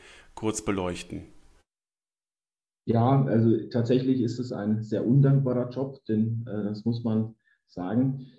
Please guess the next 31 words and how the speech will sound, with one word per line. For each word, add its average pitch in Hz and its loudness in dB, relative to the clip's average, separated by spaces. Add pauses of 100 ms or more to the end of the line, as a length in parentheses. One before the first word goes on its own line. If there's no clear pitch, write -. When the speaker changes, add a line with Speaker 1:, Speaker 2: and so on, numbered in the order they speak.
(140)
Speaker 2:
Ähm, 101 2
es - -2
gibt - 0
ja 131 6
schon 120 4
Spötter, 120 2
die 127 4
sagen, 117 -2
das - -6
Thema - 0
Inflation 113 -2
bekommen 113 -2
die 107 -2
Notenbanken 117 -2
am 85 -8
einfachsten 104 -6
dadurch 113 2
in 113 6
den 107 2
Griff, 117 -4
indem 107 -2
sie 104 -2
einfach 98 -6
das 107 -12
Inflationsziel 101 -4
angeben, 78 -6 (300)
das 85 -6
sie 90 -6
sich 90 -6
gesetzt 92 -2
haben. - -8